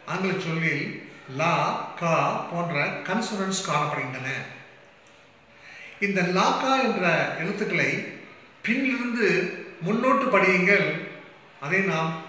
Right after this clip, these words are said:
குள, குளம் என்று படிக்கலாம், குளம் என்று படிக்கலாம். ஆக, எழுத்துக்களை இடவிட்டு இடம் மாற்றி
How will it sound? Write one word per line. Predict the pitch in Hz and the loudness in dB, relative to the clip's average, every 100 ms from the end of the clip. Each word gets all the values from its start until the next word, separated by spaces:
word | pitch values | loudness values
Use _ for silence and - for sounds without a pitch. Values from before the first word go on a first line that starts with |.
| - - | -16 -4
குள, | 170 190 185 - - - | 0 4 4 4 0 -4
குளம் | 170 175 196 | 0 2 2
என்று | 151 139 - | 2 -2 -4
படிக்கலாம், | 135 131 127 - - - - | -4 -4 -4 -4 -8 -14 -10
குளம் | 165 180 147 | -2 0 0
என்று | 143 131 | -2 -4
படிக்கலாம். | 120 120 120 113 - - - - - - - - - - - - - - - - - - - - | -6 -6 -8 -8 -12 -16 -20 -20 -20 -20 -20 -20 -20 -20 -20 -20 -20 -20 -20 -20 -20 -20 -20 -6
ஆக, | 208 233 220 220 - - - - 135 | -2 2 4 4 2 -4 -10 -12 -2
எழுத்துக்களை | 160 233 277 294 285 262 233 170 | 2 4 2 -2 -4 0 0 2
இடவிட்டு | 175 208 233 214 233 | 2 2 2 2 2
இடம் | 196 190 185 | 2 2 2
மாற்றி | 160 156 143 147 131 - - | 0 0 -2 -4 -2 -4 -6